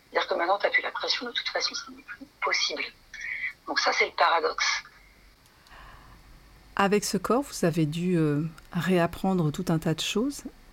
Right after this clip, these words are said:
Speaker 2: et notamment votre sexualité.
Speaker 1: Absolument. Euh, c'est que c'est une sexualité qui a mis du temps à revenir, parce que, bah, parce qu'à l'époque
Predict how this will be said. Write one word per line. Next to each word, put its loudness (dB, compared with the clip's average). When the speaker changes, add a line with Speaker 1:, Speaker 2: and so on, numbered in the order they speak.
Speaker 2:
et 4
notamment 4
votre -2
sexualité. -2
Speaker 1:
Absolument. 0
Euh, -4
c'est -4
que 4
c'est 0
une -16
sexualité -6
qui -6
a -4
mis -16
du -8
temps 2
à 6
revenir, -2
parce 0
que, -6
bah, 2
parce 2
qu'à 2
l'époque 0